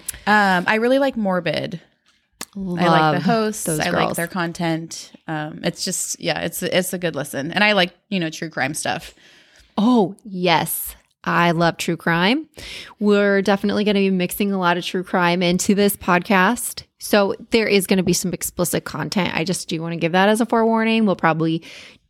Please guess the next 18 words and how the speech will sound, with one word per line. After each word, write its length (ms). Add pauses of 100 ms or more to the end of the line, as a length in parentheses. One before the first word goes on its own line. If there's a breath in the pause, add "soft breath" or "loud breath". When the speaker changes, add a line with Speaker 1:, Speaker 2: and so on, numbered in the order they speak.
(100)
Speaker 2:
do 160
a 60
foreshadowing 800
of 100
each 420 (120)
episode, 880
um, 480
to 120
let 140
you 80
guys 220
know 160
that 100
there's 180
gonna 140
be 140
explicit 380
content. 520